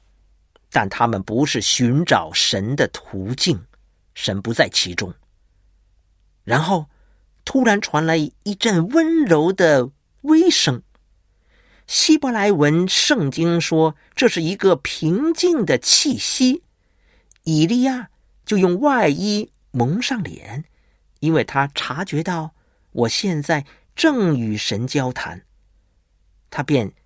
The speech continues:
细心聆听。这是第二件事情，那里出现辅导的环节。看看第三件事情，神说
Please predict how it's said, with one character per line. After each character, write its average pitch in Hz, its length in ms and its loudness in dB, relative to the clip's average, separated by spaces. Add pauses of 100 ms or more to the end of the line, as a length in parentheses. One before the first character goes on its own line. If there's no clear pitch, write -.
(120)
细 - 480 -4
心 185 320 -2
聆 135 200 -4
听。 214 320 -6 (580)
这 - 140 -4
是 - 160 -8 (160)
第 156 200 -2
二 269 240 -4
件 87 200 -10
事 - 180 -6
情， - 200 -10 (1160)
那 87 220 -4
里 82 160 -10
出 - 260 -8
现 95 220 -4
辅 101 320 -8
导 - 160 -6
的 - 100 -18
环 - 320 -16
节。 - 240 -14 (1500)
看 165 240 -2
看 139 220 -4 (120)
第 208 200 0
三 254 260 -4
件 120 160 -4
事 - 160 -6
情， - 180 -10 (560)
神 - 280 -4
说 127 300 -2